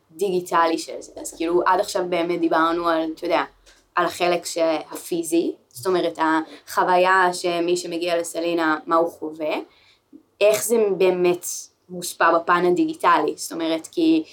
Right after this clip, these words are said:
יש כאן חלק מאוד מאוד מעניין שגם מלווה את כל החוויה הפיזית, נכון? אז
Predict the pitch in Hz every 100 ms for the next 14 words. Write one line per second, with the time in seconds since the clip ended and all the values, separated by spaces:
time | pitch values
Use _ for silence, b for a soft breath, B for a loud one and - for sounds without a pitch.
0 | B B 196 190 - - 202 196 196 190
1 | 202 180 165 185 190 190 180 175 165 170
2 | 190 202 185 175 165 170 170 170 170 160
3 | - 185 196 190 - 196 190 175 160 165
4 | 165 - 165 147 - - - 165 190 190
5 | 165 -